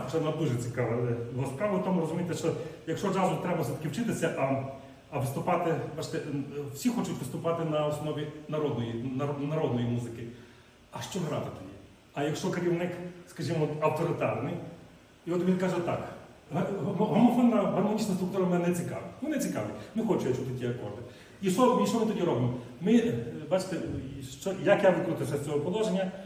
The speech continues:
ми всі перейшли на, як то кажуть, е, <laughs> на інваріанти, поліфонічні інваріанти. Мусили придумувати свої, якісь такі поліфонічні старі зразки, де теж чується мелодія. Таким чином, клавінетист грає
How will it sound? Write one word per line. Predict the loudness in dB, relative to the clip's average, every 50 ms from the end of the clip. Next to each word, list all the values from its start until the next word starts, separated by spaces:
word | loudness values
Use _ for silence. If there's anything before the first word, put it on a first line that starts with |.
| -14 -16 -12 -4 0
ми | 2 2
всі | 2 4 4 4
перейшли | 4 4 4 0 0 0 0 0 2
на, | 2 2 2 2
як | 0 -2 -2
то | -4
кажуть, | -2 -2 -2 -2 -2 -6 -8 -10 -12 -14 -18 -20 -20 -20 -20 -20 -20 -20 -20 -20 -20 -20 -20 -16 -10
е, | -6 -4 -2 -2 -2 0 0 0
<laughs> | 0 0 0 -4 -8 -10 -12 -14 -14 -14 -16 -16 -16 -18 -20 -20 -20 -20 -20 -12 -8 -4
на | 0 0 0 2 2 2
інваріанти, | 2 2 2 2 2 2 2 0 0 -2 -2 -4
поліфонічні | -4 -4 -4 -4 -4 -2 -2 -2 -4 -4
інваріанти. | -4 -4 -2 -2 0 -2 -2 -4 -6 -10 -10 -4
Мусили | 0 2 2 2 2 2 2
придумувати | 2 2 0 0 0 0 0 0 0 -2 -2
свої, | -4 -4 -4 -2 -2 0 0 -2 -2 -2 -4 -6 -8 -8
якісь | -6 -4 -4 -4
такі | -2 -2 -2 -2
поліфонічні | 0 2 2 2 2 2 2 2 4 4 2 2 2 0 0 0 -2 -4 -6 -8 -12 -16 -18 -18 -18
старі | -14 -6 -2 0 0 2 2 0
зразки, | 0 -2 -2 -2 -2 0
де | 0 0
теж | -2 -2 0 0 2 2 2 2
чується | 4 4 4 4 2
мелодія. | 2 2 0 0 -2 -2 -4 -6 -6 -6
Таким | 0 4 4 6 6
чином, | 8 6 6 6 4 2 2
клавінетист | 2 2 2 2 2 2 0 0
грає | 2 2 4 6 6 6 6